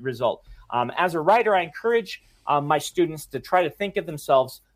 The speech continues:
like chefs rather than cooks, which is train yourself to look at something you love and break it down to why you love it on a fundamental level, and then rebuild it into something that is your own. Um,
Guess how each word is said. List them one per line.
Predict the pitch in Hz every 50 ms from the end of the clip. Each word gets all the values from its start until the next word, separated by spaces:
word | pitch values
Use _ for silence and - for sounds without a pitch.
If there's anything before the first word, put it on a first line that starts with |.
| _
like | - 120 131 117 -
chefs | - - - 170 160 170 - - - -
rather | 135 131 127 110 117
than | 110 107 104
cooks, | - - 160 180 170 - - -
which | 127 117 -
is | 123 110 107 - _ - _ _ _ _ _ _ _
train | - - - 180 190 202 214 226 233
yourself | 240 240 233 - 220 196 196 196 - _ _ _ _ _
to | - - 180 160
look | 147 165 220 233 226
at | 240 214 -
something | - 220 202 - 208 190 180
you | 170 175
love | 165 151 131 135 139 139 - _ _ _ _ _ -
and | 156 160 147 120 - _
break | 180 226 262 294 277 285 -
it | 254 151 - _
down | - 202 208 202 190 180 160 143
to | - - 143
why | 135 123 139 143 139 151
you | 165 170 175 170
love | 147 139 131 123 127 180
it | 196 - - - _ _
on | 135 147 147
a | 135
fundamental | - - - 196 196 190 185 156 151 151 160 156 - 165 151
level, | 147 143 135 160 180 165 -
and | 143 139 139
then | 135 127 120
rebuild | 123 165 175 160 123 - 190 202 214 220 226 202
it | 196 190 - _ _ _ -
into | 175 175 170 175 151
something | - - 196 170 147 - 175 156
that | 143 147 131 131
is | 123 117 113
your | 131 123 120 120
own. | 120 120 139 185 190 - _ _ _ _ _ -
Um, | - 135 135 135 135 131 131